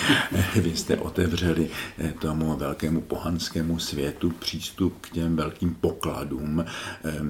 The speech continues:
hebrejské Bible a židovského náboženství. No a, eh, samozřejmě sám Ježíš a všichni jeho apoštolové byli Židé, takže nemůžeme se na židovství dívat jako na něco,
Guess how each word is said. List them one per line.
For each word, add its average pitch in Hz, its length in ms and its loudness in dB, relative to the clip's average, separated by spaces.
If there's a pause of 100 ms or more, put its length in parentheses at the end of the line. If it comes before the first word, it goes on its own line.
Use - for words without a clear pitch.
hebrejské 82 560 2
Bible 90 340 4
a 87 40 6
židovského 87 560 2
náboženství. 85 1000 4
No 65 80 -6
a, 64 240 -4 (220)
eh, - 160 -4
samozřejmě 71 680 -6 (400)
sám 76 320 0
Ježíš 71 420 0
a 65 80 -2
všichni - 320 -4
jeho 76 140 -2
apoštolové 80 600 0
byli 85 260 4
Židé, 90 360 4
takže 76 320 -2 (380)
nemůžeme 85 560 6
se - 140 -2
na 69 120 -2
židovství 76 600 -2
dívat 69 420 -4
jako 69 260 -6
na 67 100 -6
něco, 67 460 -4